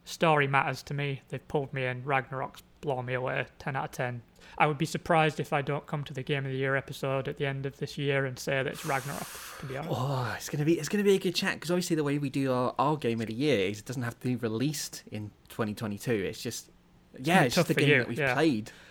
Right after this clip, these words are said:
Speaker 2: uh, in this year.
Speaker 1: The first, for the
Speaker 2: Oh
Speaker 1: first
Speaker 2: my
Speaker 1: time,
Speaker 2: God,
Speaker 1: yeah,
Speaker 2: like,
Speaker 1: this year. And you had
Speaker 2: I had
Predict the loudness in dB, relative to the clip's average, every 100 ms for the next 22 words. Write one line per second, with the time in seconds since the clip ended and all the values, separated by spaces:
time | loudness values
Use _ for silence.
0 | -20 -20 -14 -4 -2 0 -2 -4 -4 -4
1 | -4 -6 -4 -2 -2 -4 -10 -12 -2 0
2 | -2 -4 -4 0 0 2 2 2 2 0
3 | -2 -4 -6 -6 -8 _ _ -2 0 0
4 | 2 4